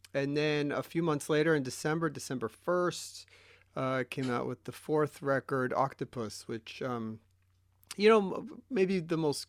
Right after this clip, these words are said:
critically acclaimed, uh, of their records, uh, you know, remixed by Steven Wilson just a few years ago. And, uh, you know, last, uh, album with, uh, Phil Schulman. Um,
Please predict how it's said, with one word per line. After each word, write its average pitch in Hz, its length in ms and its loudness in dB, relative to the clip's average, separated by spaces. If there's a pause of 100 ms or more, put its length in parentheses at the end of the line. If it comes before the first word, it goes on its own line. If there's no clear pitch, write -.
(120)
critically 151 440 0
acclaimed, 170 540 -2 (480)
uh, 147 220 4
of 151 220 0
their 165 160 6
records, 185 580 2
uh, 131 360 2 (100)
you 131 120 -4
know, 127 100 -2
remixed 131 500 -2
by 120 80 0
Steven 110 400 -8
Wilson 147 560 0
just - 340 -8
a 139 80 -2
few 147 220 -4
years 139 340 0
ago. 135 460 0 (520)
And, 131 440 -4
uh, 123 480 2
you 135 120 -4
know, 120 240 -4
last, 139 460 0 (240)
uh, 127 300 0
album 123 480 2
with, 123 320 -4
uh, 117 160 2
Phil 135 240 -6
Schulman. 131 520 -4 (580)
Um, 139 560 2